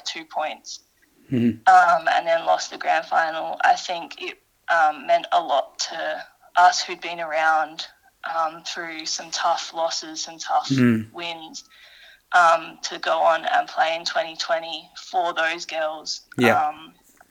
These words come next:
Speaker 1: and I think it just meant a lot to us. Um, obviously meant a lot to the whole club and the whole team that played, but I think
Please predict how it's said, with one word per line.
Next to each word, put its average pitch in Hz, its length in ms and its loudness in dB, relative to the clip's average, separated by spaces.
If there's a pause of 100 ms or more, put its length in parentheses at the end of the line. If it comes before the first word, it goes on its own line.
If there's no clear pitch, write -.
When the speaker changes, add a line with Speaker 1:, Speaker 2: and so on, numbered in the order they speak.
(800)
Speaker 1:
and 160 500 0 (880)
I - 80 6
think 180 300 -6
it 185 100 -10
just - 200 -4
meant 170 140 2
a 165 60 2
lot - 260 -2
to - 140 0 (100)
us. - 480 4 (360)
Um, - 400 2
obviously 180 360 -2
meant 165 220 0
a - 60 -2
lot - 220 -4
to - 120 -6
the 165 60 -12
whole 156 220 -6
club - 320 4
and 156 140 -6
the 156 60 -4
whole - 200 -4
team 165 280 -8
that 156 120 -12
played, 160 340 0
but 156 100 -4
I 156 60 0
think - 360 -14